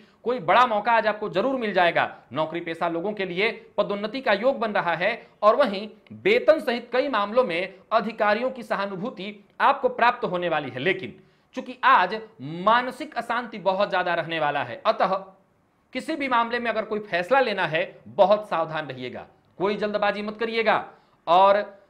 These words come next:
किसी भी मामले में जहां आपने जल्दबाजी की, नुकसान अपना तय समझिएगा। व्यापारी वर्ग के लिए दिन वैसे तो सामान्य है, पैसे का अगर निवेश कहीं करते हैं तो सोच समझ करके करना चाहिए।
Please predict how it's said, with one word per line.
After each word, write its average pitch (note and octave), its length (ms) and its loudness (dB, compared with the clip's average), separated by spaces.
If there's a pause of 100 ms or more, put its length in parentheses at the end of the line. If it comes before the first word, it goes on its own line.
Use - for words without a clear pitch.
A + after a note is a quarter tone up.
(120)
किसी C#4 300 -4
भी B3+ 180 -4
मामले A#3 420 2
में F3 300 -2 (160)
जहां A3+ 440 0
आपने A3+ 380 0
जल्दबाजी F#3+ 500 0
की, F#3 460 -12
नुकसान G#3+ 480 -2
अपना E3 220 -6
तय D3 220 -2
समझिएगा। B2 480 -8
व्यापारी C3+ 380 -2
वर्ग D3 180 -6
के D3+ 80 -10
लिए D3 80 -10
दिन D3 120 -10
वैसे D#3+ 260 -8
तो E3+ 80 -12
सामान्य F3 480 -4
है, G3 140 4 (300)
पैसे A3 260 0
का C#4 120 -2
अगर G#3+ 180 0
निवेश A3 300 -2
कहीं A3 180 -8
करते G#3+ 260 -4
हैं A3+ 120 -10
तो G#3 80 -12
सोच G#3+ 260 -10
समझ G#3 180 -6
करके G3 200 -6
करना F3+ 280 -4
चाहिए। F3 580 -4